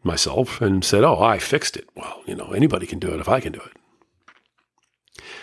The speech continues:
And it's only, you know, in the last several years since this all has taken place that I've realized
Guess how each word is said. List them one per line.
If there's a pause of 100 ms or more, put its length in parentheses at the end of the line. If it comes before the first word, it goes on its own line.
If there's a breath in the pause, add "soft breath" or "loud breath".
(220 loud breath)
And
it's
only, (520)
you
know,
in
the
last
several
years
since
this
all
has
taken
place
that
I've
realized